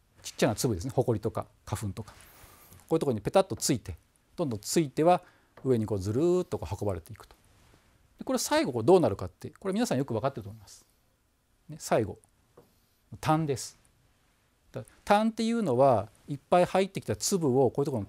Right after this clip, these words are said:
捕まえて、それをずるずるずるっと繊毛が運んでって、最後に喉まで来たところで溜まってる、そういったものです。だから痰が出ないっていうのは非常にまずいんですね。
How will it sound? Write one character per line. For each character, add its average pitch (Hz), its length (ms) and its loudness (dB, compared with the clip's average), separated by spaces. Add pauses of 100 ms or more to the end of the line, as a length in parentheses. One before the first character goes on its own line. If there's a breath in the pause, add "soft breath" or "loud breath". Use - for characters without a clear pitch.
捕 - 260 -2
ま 175 140 2
え 113 100 0
て、 110 240 -6
そ 139 140 -6
れ 143 100 2
を 156 240 2
ず 107 140 -6
る 135 80 -2
ず 143 100 -2
る 156 60 -2
ず 156 140 -4
る 165 80 0
っ 175 60 -2
と - 120 -6
繊 147 260 -2
毛 151 140 -2
が 139 260 -2
運 165 120 -2
ん 165 40 -4
で 160 80 -4
っ - 20 -6
て、 - 120 -12
最 175 260 -2
後 147 140 -4
に 156 220 -2 (540 soft breath)
喉 180 180 2
ま 123 140 2
で 98 100 -6
来 - 80 -18
た 139 100 -4
と 117 80 -6
こ 120 100 -14
ろ - 20 -10
で - 80 -6
溜 - 160 -10
ま 127 100 -2
っ 131 60 -6
て - 200 -14
る、 127 180 -8
そ - 200 -10
う 202 40 -6
い 196 40 -14
っ - 20 -20
た 175 100 -4
も 151 120 -6
の 131 80 -8
で - 80 -20
す。 - 120 -20
だ 143 100 -8
か - 100 -12
ら 202 160 -2
痰 226 100 -2
が 226 100 2
出 233 120 2
な 208 60 4
い 143 40 2
っ - 40 0
て 117 80 -8
い - 20 -2
う - 0 -
の 98 40 -4
は - 20 -4
非 107 60 -8
常 147 60 -2
に 131 60 -2
ま 120 160 -2
ず 139 100 -2
い 170 40 -2
ん 123 60 -6
で 104 60 -10
す - 100 -16
ね。 92 60 -10